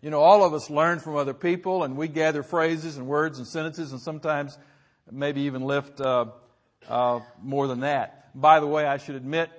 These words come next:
uh, clearly I wanna, I wanna say in addition to having written it, at the top of your outline, the summary of Second Peter in the handout, notice those words are exactly even copied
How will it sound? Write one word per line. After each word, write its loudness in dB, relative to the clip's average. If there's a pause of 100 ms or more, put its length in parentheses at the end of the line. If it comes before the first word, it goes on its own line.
(160)
uh, -12
clearly 6
I 4
wanna, 0
I -6
wanna -6
say 0
in -2
addition -6
to -6
having -2
written -2
it, -8 (220)
at -8
the -8
top 10
of -4
your 0
outline, 4 (240)
the -16
summary 0
of -6
Second -4
Peter -4
in -6
the -6
handout, -2 (340)
notice 4
those 0
words 0
are -2
exactly -2
even -10
copied 0